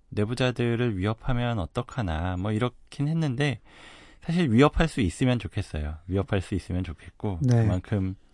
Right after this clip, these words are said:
Speaker 1: 순위가 많이 올라가면 이것도 좋고, 그리고 여기에 덩달아서 저희 뇌부자들도 좀 더 올라갈 수 있을 테니까, 어쨌든 그 순위를 위협한다는 것 자체보다도 많은 분들이 이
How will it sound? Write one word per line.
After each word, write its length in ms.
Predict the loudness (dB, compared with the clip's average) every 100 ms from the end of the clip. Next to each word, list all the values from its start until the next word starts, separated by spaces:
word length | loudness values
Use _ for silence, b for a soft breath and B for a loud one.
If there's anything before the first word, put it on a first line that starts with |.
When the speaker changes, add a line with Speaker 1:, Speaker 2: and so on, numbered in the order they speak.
| -18
Speaker 1:
순위가 320 | -6 -4 -2
많이 220 | 0 0 0
올라가면 720 | 2 4 4 2 2 0 -2 -12 B B B B B
이것도 400 | 0 2 2 -2
좋고, 480 | -4 -14 -4 -4 -4 -16 -18
그리고 480 | -6 -4 0 0 0
여기에 240 | 0 0 -2
덩달아서 480 | -2 -2 -2 -2 -4
저희 200 | -4 -4
뇌부자들도 640 | -2 0 0 -2 -2 -4 -6 b b -20 -8
좀 160 | -4
더 200 | -2 -4 -2
올라갈 300 | 2 2 0
수 120 | -2
있을 220 | -4 -4
테니까, 560 | -6 -6 -6 -2 -2 -2 -10 -20 b b -10
어쨌든 520 | -4 -4 0 0 0 -6 b b -20 -20 _ -4
그 380 | 2 4 2 0
순위를 440 | 2 4 6 4
위협한다는 560 | 4 4 4 4 2 2
것 120 | -2
자체보다도 840 | -4 -4 -2 0 0 -4 -4 -6 -8 -6
많은 360 | -2 2 4 4
분들이 360 | 2 2 0
이 340 | 0 0 -2